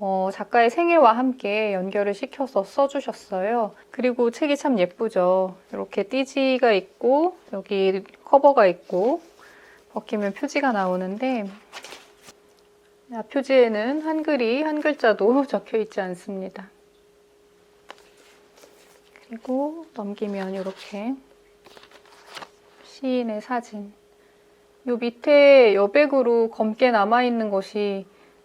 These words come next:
뭔가 느낌이 있네요. 그쵸? 그리고 이제 여기에 이런 커버가 더 씌워져 있어서 커버에 자세한 작가 소개와 작품 소개가 있습니다.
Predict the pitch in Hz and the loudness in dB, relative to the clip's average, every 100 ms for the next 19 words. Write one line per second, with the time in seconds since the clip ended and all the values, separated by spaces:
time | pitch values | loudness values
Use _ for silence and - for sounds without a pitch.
0 | _ _ _ 208 196 196 196 - 214 185 | _ _ _ -10 -4 -4 -4 -8 -6 -4
1 | 180 180 175 - 233 277 _ _ - - | -4 -6 -8 -10 -10 -10 _ _ -20 -20
2 | - - - - - - - _ _ _ | -20 -20 -20 -20 -20 -20 -20 _ _ _
3 | 262 302 349 262 208 190 180 185 202 190 | -4 0 2 2 2 2 0 0 0 2
4 | 240 381 - - _ _ - - 254 202 | 2 -2 -8 -20 _ _ -20 -20 -8 -6
5 | 202 - 311 311 285 202 196 190 190 185 | -6 -2 0 4 4 6 4 4 0 -8
6 | - 247 220 208 175 - 180 262 254 220 | -2 0 2 0 -2 -2 -6 0 0 0
7 | - - - - - - - 262 247 208 | -8 -20 -20 -20 -20 -10 -6 0 2 2
8 | 208 185 185 214 202 196 196 - 220 214 | 0 -6 -2 -2 -2 -4 -12 -2 -2 0
9 | 247 240 202 190 240 311 - - - - | 0 2 2 2 0 -4 -16 -20 -20 -20
10 | - - 214 202 247 226 214 185 226 233 | -20 -12 -10 -4 -2 -2 -2 -2 -2 -6
11 | - - 185 175 170 165 | -14 -10 -10 -10 -12 -16